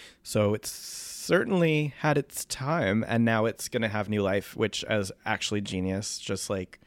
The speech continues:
um, Truth Hurts kind of slow burned over a year, I think.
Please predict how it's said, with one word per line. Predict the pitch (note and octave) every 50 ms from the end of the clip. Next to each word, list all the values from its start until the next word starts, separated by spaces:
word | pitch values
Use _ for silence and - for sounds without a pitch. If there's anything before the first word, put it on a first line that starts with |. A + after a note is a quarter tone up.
| - - - - - - - - - - _ _ _
um, | - G2+ F#2+ F#2 F2+ F2 F2 E2+ - _ _ - -
Truth | - - A#2+ G#2 -
Hurts | - G2+ G#2 G#2 - - - - -
kind | - - A2 G#2 G2
of | F#2+ F#2+ F#2+ F#2+ F#2+ - - - - -
slow | - - - A2+ G#2+ G#2
burned | G2 G#2+ G#2 G2+ G2+ G#2 G2+
over | G2+ G2+ G2+ G2+ G2+ G2+
a | G2+
year, | G2+ G2+ G2 F#2+ F#2+ F#2 F2+ F2 F#2 A#2+
I | B2+ C#3+ D3
think. | - - - F3 F3 F#3 - -